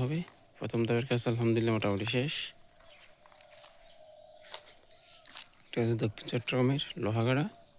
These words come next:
ফুটিবিলা ইউনিয়নের তিন নম্বর ওয়ার্ড। এলাকাটার নাম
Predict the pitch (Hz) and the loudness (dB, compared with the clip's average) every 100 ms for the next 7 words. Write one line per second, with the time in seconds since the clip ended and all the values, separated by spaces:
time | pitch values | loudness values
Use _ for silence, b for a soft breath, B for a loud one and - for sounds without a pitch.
0 | B B B B B B B B - - | B B B B B B B B -20 -14
1 | - - - 135 131 139 135 139 135 120 | -8 -4 0 2 4 6 6 4 2 2
2 | 117 120 127 131 147 - - - B B | 2 4 2 2 0 -2 -6 -6 B B
3 | B - - - - - - - - - | B -20 -20 -20 -20 -20 -20 -20 -20 -20
4 | - - - - - - - - - 117 | -20 -20 -20 -20 -20 -20 -20 -20 -8 -4
5 | 117 120 123 127 | -2 0 2 4